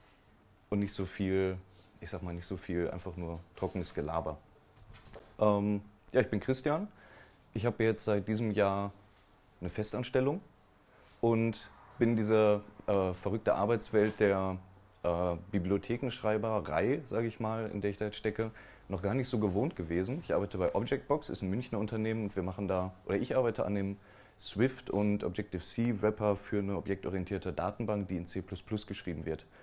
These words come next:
Das Thema wird nochmal kommen, weil das einige witzige Probleme so mit sich bringt im Alltag. Ähm, und vieles davon war mir neu.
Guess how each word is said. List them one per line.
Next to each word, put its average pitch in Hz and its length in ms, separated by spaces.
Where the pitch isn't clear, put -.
Das - 160
Thema 107 280
wird 104 100
nochmal 92 280
kommen, 131 320
weil 104 120
das 95 260
einige 104 360
witzige 104 560
Probleme 98 340
so 131 140
mit 127 100
sich - 160
bringt 143 260
im 120 120
Alltag. 131 360
Ähm, 113 420
und - 120
vieles 175 240
davon 123 300
war 113 100
mir 107 80
neu. 98 300